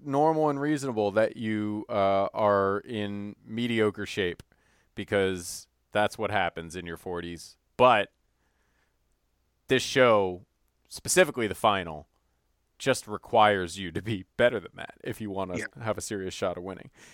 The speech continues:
Speaker 1: It's
Speaker 2: I
Speaker 1: not
Speaker 2: mean, I can do, I can do the Rachel Challenge workouts, but I couldn't run a final. I'm not, I'm not kidding myself. You know
Speaker 1: Oh,
Speaker 2: what I mean?
Speaker 1: God. No, no way.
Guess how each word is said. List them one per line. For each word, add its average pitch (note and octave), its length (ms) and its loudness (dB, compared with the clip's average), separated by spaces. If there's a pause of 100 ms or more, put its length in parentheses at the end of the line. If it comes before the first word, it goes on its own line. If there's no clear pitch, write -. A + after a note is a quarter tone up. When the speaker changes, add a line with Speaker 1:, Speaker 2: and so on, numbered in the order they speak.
Speaker 1:
It's C#3 200 2
Speaker 2:
I - 40 8
Speaker 1:
not E3 100 12
Speaker 2:
mean, E3+ 100 6
I A#3 80 0
can - 100 -10 (100)
do, A3+ 120 2 (100)
I F3 100 8
can A3 140 -2
do A#3 80 0
the F#3 100 4
Rachel D3+ 280 4
Challenge B2+ 320 4
workouts, A#2+ 440 2
but G#2 140 2
I B2 100 6
couldn't G2+ 280 0
run F#2+ 160 -2
a - 40 -6
final. G2 380 -4 (280)
I'm A#2 180 -2
not, A#2 200 4
I'm A2 120 -4
not A#2 200 2
kidding G2+ 220 0
myself. G2+ 440 0 (360)
You B2+ 120 6
know B2+ 60 8
Speaker 1:
Oh, B2 40 6
Speaker 2:
what B2 80 6
I - 20 4
mean? C3+ 140 8
Speaker 1:
God. - 160 -2 (680)
No, F#2 280 -12 (120)
no G#2 160 -2
way. A2+ 280 0